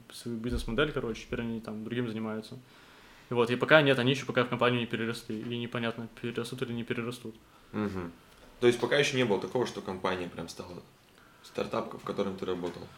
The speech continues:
Speaker 1: Вот. Ну, вот щас вот текущая ком-, как бы компания, ну, она, по сути, я не знаю, она вот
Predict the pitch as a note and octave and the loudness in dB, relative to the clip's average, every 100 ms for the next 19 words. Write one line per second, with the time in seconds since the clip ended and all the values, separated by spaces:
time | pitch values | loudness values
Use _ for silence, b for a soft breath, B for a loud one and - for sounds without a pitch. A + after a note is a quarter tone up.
0 | B B B C3 B2+ C3+ A#2 - - D3 | B B B -4 4 6 6 0 -6 0
1 | D3+ D3+ F3+ F3 D3+ C3+ C3 - F#3 G3+ | 2 4 4 4 2 -6 -6 0 2 4
2 | D3+ C3 B2+ C3 C#3 C3+ C3 B2+ D3 F3+ | 4 2 -2 -2 0 2 2 4 4 6
3 | D3+ C3 C3+ C3+ - D#3 C#3+ C3+ - - | 4 4 4 2 -2 2 2 2 -10 -20
4 | - - - - C3+ B2 A2+ C3 B2 A#2 | -20 -20 -20 -2 4 4 4 6 6 4
5 | A2+ A2+ | 0 -2